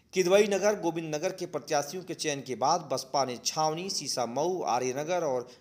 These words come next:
महाराजपुर विधानसभा के प्रत्याशियों का चयन शुरू कर दिया है। हर सीट पर दो दो, तीन तीन दावेदार हैं।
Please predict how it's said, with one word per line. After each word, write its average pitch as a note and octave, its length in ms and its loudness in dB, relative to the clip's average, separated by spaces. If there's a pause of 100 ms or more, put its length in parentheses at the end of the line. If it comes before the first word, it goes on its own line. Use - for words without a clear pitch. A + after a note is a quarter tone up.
महाराजपुर D3 680 2
विधानसभा C3+ 640 -4
के D#3 140 -12
प्रत्याशियों C3+ 580 -4
का C3+ 100 -6
चयन D#3+ 280 -4
शुरू C3 220 -10
कर B2+ 160 -4
दिया C3 300 -2
है। C3+ 380 -4 (640)
हर D#3+ 120 2
सीट G#3+ 380 -2
पर D#3+ 140 0
दो D3 260 -2
दो, E3+ 200 -2
तीन D3 240 -10
तीन E3 200 -8
दावेदार C3 460 2
हैं। F3 400 -4